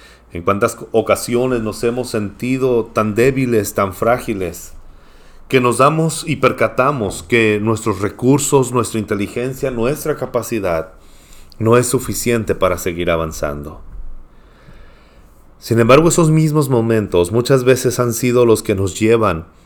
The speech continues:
a las experiencias más hermosas con Dios. En esas circunstancias en las que sentíamos o pensábamos que todo estaba perdido y cómo al orar, al clamar a Dios, al encerrarnos con Él,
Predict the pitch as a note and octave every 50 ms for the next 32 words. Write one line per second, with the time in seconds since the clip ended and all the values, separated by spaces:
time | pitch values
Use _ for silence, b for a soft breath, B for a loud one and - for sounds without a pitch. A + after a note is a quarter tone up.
0 | b b b - G#2+ G#2+ A2+ A2 A2 - G#2 - - - A2+ G#2+ G#2 G#2+ A2+ A#2+
1 | B2 B2 - - C#3 C3 B2+ B2+ B2 - - - b b b b b b - F#2
2 | G2 A2 B2+ C#3 - - D#3 B2+ A#2+ A2 G2+ G2 G#2+ A#2+ A#2 - G#2+ F#2 E2 -
3 | - F2+ E2+ E2 D#2+ D#2+ C#2+ D2 - - - - _ _ _ _ _ _ _ _
4 | _ _ _ _ _ b b b b b b b b - F2+ F2 G2 G2+ B2 A#2+
5 | G#2+ A2+ G#2 - - G#2 G2 F#2+ - A2 A2 B2 B2+ - C3+ A#2+ - - A#2 A2
6 | G#2 G2 - - G2+ - G#2 G2 G2 F2 - A#2 C3 C#3+ C#3 B2 A#2 A2 F#2+ -
7 | G#2+ - G#2+ G#2 G2+ G2+ - A#2+ C3 C3+ C3 B2+ A2+ - - G#2+ - - - A2+
8 | B2+ C#3+ C#3+ C3+ - - B2+ B2 C3 B2+ B2+ - A#2 G2+ G2+ G#2 B2 C3 C3+ B2+
9 | A#2 A2 G#2 B B B B B B B - C3+ A2+ - - C#3 D3 D3 D#3 E3
10 | D#3+ D#3 D3 C3+ A#2+ A2+ G#2+ A2+ B2 C3 C3+ B2+ G#2+ - - G2 G#2 G#2 G2+ A#2
11 | A2+ G#2 G#2+ A#2+ C3 D3 C#3+ B2+ A2+ A2 A#2 C3 C3+ A#2+ B2 - C3+ B2 A#2 A2+
12 | A#2 A2+ G#2+ - - A2 - - G#2+ A2+ B2 C3+ C#3+ C#3+ D3 D3 C#3+ C#3+ C#3+ C#3+
13 | C3+ C3 B2 A#2 G2+ F2+ F2 F2